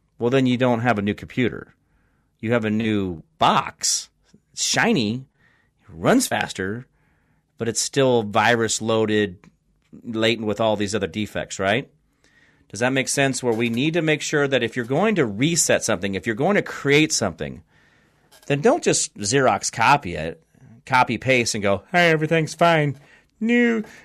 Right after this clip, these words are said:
new, new California." Well, no, you just created another level of bureaucracy or corruption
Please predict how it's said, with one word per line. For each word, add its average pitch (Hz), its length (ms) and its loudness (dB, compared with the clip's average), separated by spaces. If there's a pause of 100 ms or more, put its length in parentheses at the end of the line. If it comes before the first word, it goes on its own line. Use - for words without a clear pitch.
new, 277 400 4 (200)
new 285 140 4
California." 127 1080 2 (720)
Well, 120 560 0 (340)
no, 101 400 0
you 107 180 0
just - 520 -4 (120)
created 110 640 0
another 110 460 2
level 104 400 2
of 92 80 -8
bureaucracy 95 800 -2
or 87 640 -4 (680)
corruption 104 800 -2